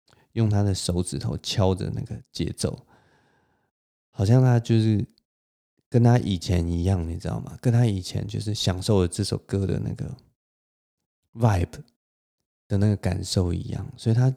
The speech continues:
他，他儿子看到就觉得很感动。这个是他儿子说，就是他爸爸对他儿子最后的一个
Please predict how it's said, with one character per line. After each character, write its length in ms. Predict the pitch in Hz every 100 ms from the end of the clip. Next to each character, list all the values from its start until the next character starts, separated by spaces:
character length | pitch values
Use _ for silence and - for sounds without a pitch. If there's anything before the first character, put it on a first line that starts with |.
| _ _ _
他， 160 | - - -
他 100 | 143 -
儿 160 | 120
子 140 | 104 104
看 180 | 110
到 120 | 107 98
就 140 | 107
觉 160 | - 104
得 240 | 82 120 - _ _ _ _
很 220 | - 98
感 220 | 104 98 -
动。 220 | 107 - - _ _ _ _ _
这 120 | -
个 120 | 151
是 360 | 123 127 117 110 - _
他 120 | 117
儿 260 | 123 113 95
子 280 | 98 92 90
说， 360 | - 87 95 123 - _
就 140 | -
是 160 | 123 117 - _ _ _
他 120 | 123
爸 160 | 120 117
爸 160 | 98
对 240 | 90 - 101
他 140 | 98
儿 260 | 95 - 98
子 180 | - -
最 220 | - 107
后 180 | 98 90
的 100 | 92
一 100 | 98
个 220 | - -